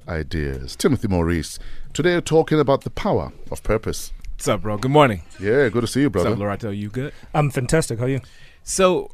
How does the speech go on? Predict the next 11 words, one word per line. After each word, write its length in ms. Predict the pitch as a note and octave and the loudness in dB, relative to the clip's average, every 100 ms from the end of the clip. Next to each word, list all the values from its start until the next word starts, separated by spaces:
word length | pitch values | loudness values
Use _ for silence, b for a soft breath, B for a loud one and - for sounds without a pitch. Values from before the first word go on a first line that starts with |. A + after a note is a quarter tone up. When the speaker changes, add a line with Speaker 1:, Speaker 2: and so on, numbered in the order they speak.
| - | -4
Speaker 2:
I'm 120 | D#3 | 0
good. 360 | D#3 F#2 - - | 2 0 0 2
Let, 160 | F#3 | 2
let's 220 | G3+ A#3 | 2 0
make 220 | C4 G#3 C#3+ | 0 0 0
this 160 | C3+ | -2
happen. 400 | C3+ A2 - G2 - - | -2 -6 -8 -14 -14 -6
I 220 | D#3 F#3 | -2 0
am, 720 | F#3 E3 D3+ C#3+ B2+ G2+ - - - - - | 0 0 0 0 -2 -4 -6 -8 -12 -12 0
I've 220 | D#3+ F3+ | 2 2
become 720 | G3 - G#3 G3 D#3+ - | -4 -6 -4 -4 -8 -10